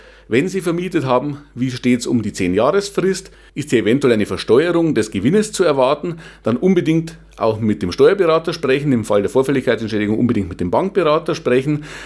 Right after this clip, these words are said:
Also holen Sie sich hier Unterstützung, holen Sie sich hier Hilfe, denn es geht wirklich um viel Geld und das bitte im Vorfeld richtig abklären lassen. Ich hoffe, ich konnte mit dieser Folge dazu beitragen,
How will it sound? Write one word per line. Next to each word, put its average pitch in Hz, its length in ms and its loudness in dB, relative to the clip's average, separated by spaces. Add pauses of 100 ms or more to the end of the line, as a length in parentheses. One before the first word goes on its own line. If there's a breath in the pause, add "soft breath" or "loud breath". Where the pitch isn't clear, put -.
Also 120 220 0 (240 loud breath)
holen 175 280 4
Sie 175 100 -6
sich 143 220 -8
hier 131 200 0
Unterstützung, 120 640 0
holen 131 200 2
Sie 135 80 -8
sich 120 220 -6
hier 98 180 -6
Hilfe, 165 440 0 (260 loud breath)
denn 120 100 2
es 113 140 0
geht 113 180 0
wirklich 147 240 -2
um 92 140 -4
viel 160 260 0
Geld 127 380 0 (220 loud breath)
und 127 160 0
das 113 120 -2
bitte 151 260 -2
im 107 160 -2
Vorfeld 135 600 0 (180 loud breath)
richtig 107 380 -4
abklären 76 440 -4
lassen. 58 360 -10 (1300 soft breath)
Ich - 140 -4
hoffe, 208 220 2
ich 196 100 -6
konnte 190 300 0
mit 143 200 -2
dieser 190 220 -2
Folge 160 400 0
dazu 113 240 -2
beitragen, 160 680 0